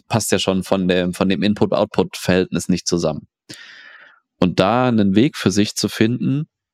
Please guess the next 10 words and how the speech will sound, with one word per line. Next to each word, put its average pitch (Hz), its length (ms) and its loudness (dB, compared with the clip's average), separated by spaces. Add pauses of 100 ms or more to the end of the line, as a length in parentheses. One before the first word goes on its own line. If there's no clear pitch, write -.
(280)
ähm, 98 640 0
auch 92 200 0 (120)
unabhängig 95 720 0
von 98 480 0
emotionaler 92 640 0
Lage 90 400 0
etwas - 340 -4
zu - 100 -2
tun 147 560 0 (100)
oder 101 340 2